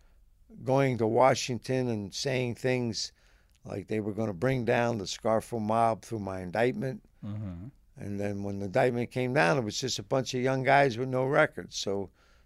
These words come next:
Speaker 1: those prosecutors from Philly going to Washington and saying that, their careers didn't go anywhere. Uh, so it was a lot of, it was a lot of political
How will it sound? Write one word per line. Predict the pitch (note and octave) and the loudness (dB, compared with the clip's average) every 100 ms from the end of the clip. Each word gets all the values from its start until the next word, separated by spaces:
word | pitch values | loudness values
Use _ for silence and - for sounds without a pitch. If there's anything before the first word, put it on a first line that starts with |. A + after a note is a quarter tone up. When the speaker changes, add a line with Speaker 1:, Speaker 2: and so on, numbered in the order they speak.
| _ _ - C#3+ - | _ _ -20 -20 -6
Speaker 1:
those | B2+ A#2 A#2 G#2+ - - | 0 0 0 -2 -6 -6
prosecutors | - B2 G#2+ A2+ - C3 A#2+ B2 A#2 F#2 - - _ _ _ _ _ _ _ _ | 0 2 2 -4 -4 -2 0 2 0 -2 -8 -10 _ _ _ _ _ _ _ _
from | - G#2+ | -12 -10
Philly | - D#3 D3 B2+ | 4 6 6 4
going | A#2 A#2+ | 0 -2
to | A#2 | 2
Washington | B2+ D3 - B2 - A#2+ | 6 6 4 -4 -6 -4
and | A2 | -4
saying | - B2 A#2 A#2+ | -4 -4 -4 2
that, | C#3 C#3 | 2 2
their | A#2+ | -2
careers | G2 A2+ A#2 C3 C3+ B2+ | -4 -2 2 4 4 2
didn't | - C3+ C#3 | -4 -8 -6
go | C3 C3+ | -4 -2
anywhere. | C3+ B2+ B2+ C#3+ C3+ C3 A#2 _ _ _ - _ _ _ _ _ - | -2 -4 -2 0 -2 -4 -8 _ _ _ -20 _ _ _ _ _ -20
Uh, | - - G2 | -14 -12 -10
so | - B2+ A2 | -6 -4 -4
it | |
was | A2+ | -4
a | A2 | 0
lot | A2+ B2+ | 4 4
of, | B2+ - - | 4 -2 -18
it | - | -12
was | A#2 | -6
a | C3 | 0
lot | C#3+ C3+ | 4 4
of | A#2+ | 4
political | - D#3+ D#3+ D#3 - C#3+ C#3 B2+ G2 | 4 8 8 6 6 6 6 4 0